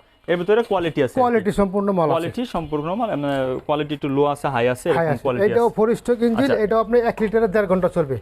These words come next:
Speaker 1: এক লিটার দেড় ঘন্টা চলবে। এটা হলো দুই ইঞ্চি, তাই
Speaker 2: দুই
Speaker 1: না ভাই?
Speaker 2: ইঞ্চি।
Speaker 1: আচ্ছা, দুই ইঞ্চি, এটা কত টাকার থেকে
Speaker 2: এটা
Speaker 1: শুরু হয়েছে
Speaker 2: দুই
Speaker 1: ভাই?
Speaker 2: ইঞ্চি শুরু হচ্ছে আপনার গিয়া আট হাজার টাকা নিয়ে নয় হাজার পাঁচশো টাকা পর্যন্ত।
Speaker 1: আচ্ছা, আট হাজার টাকা নিয়ে নয় হাজার পাঁচশো পর্যন্ত।
Speaker 2: নয় হাজার পাঁচশো
Speaker 1: কোয়ালিটি একটু বাড়ানো,
Speaker 2: বাড়বে।
Speaker 1: দামটা একটু বাড়বে।
Speaker 2: বাড়বে।
Speaker 1: আচ্ছা, তারপরে আমরা কোনটা দেখাবো?
Speaker 2: তারপরে আমরা দেখাচ্ছি Honda তিন ইঞ্চি।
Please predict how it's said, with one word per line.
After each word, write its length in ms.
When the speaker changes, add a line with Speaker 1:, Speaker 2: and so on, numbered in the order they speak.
Speaker 1:
এক 180
লিটার 260
দেড় 120
ঘন্টা 180
চলবে। 260
এটা 120
হলো 260
দুই 200
ইঞ্চি, 180
তাই 40
Speaker 2:
দুই 100
Speaker 1:
না 60
ভাই? 40
Speaker 2:
ইঞ্চি। 240
Speaker 1:
আচ্ছা, 180
দুই 200
ইঞ্চি, 200
এটা 160
কত 120
টাকার 260
থেকে 120
Speaker 2:
এটা 100
Speaker 1:
শুরু 100
হয়েছে 160
Speaker 2:
দুই 60
Speaker 1:
ভাই? 80
Speaker 2:
ইঞ্চি 200
শুরু 300
হচ্ছে 280
আপনার 320
গিয়া 240
আট 280
হাজার 160
টাকা 220
নিয়ে 340
নয় 220
হাজার 220
পাঁচশো 260
টাকা 160
পর্যন্ত। 200
Speaker 1:
আচ্ছা, 200
আট 80
হাজার 220
টাকা 140
নিয়ে 260
নয় 120
হাজার 140
পাঁচশো 180
পর্যন্ত। 160
Speaker 2:
নয় 60
হাজার 180
পাঁচশো 120
Speaker 1:
কোয়ালিটি 280
একটু 160
বাড়ানো, 220
Speaker 2:
বাড়বে। 160
Speaker 1:
দামটা 220
একটু 180
বাড়বে। 220
Speaker 2:
বাড়বে। 300
Speaker 1:
আচ্ছা, 220
তারপরে 280
আমরা 160
কোনটা 180
দেখাবো? 160
Speaker 2:
তারপরে 220
আমরা 220
দেখাচ্ছি 380
Honda 400
তিন 200
ইঞ্চি। 340